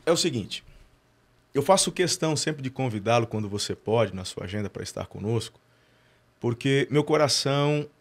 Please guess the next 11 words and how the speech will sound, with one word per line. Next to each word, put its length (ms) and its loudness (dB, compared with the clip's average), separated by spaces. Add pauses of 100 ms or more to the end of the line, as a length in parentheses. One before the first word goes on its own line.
(180)
é 200 4
de 600 2
abençoar 420 2
o 20 0
meu 120 0
povo. 580 0 (500)
Claro 220 2
que 240 -6 (580)
ter 160 0
você 380 -4
junto, 560 -6